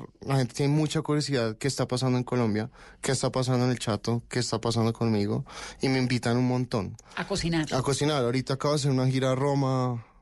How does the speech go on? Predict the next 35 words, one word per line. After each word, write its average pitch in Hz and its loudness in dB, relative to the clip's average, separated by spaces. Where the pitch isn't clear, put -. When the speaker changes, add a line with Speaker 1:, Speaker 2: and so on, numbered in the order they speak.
Speaker 1:
Londres, 120 0
Speaker 2:
Explícame 127 -2
cómo 247 2
Speaker 1:
Lisboa. 226 -2
Speaker 2:
es 208 -4
eso 220 -2
de 226 -2
la 214 -2
gira. 185 0
Entonces 175 -2
uno 220 2
va, 233 0
llega 214 -2
a - -2
una 214 -2
cocina 170 0
en 180 0
Roma 202 2
y 214 0
uno 180 4
lleva 214 2
sus 214 -6
productos. 190 -2
Speaker 1:
Me 156 2
invi-, 143 2
llaman 160 0
y - 0
me 180 0
invitan. 135 0
Este 143 -2
particularmente 160 0
fue 151 -2
con 143 0
la 151 0
Cancillería, 131 0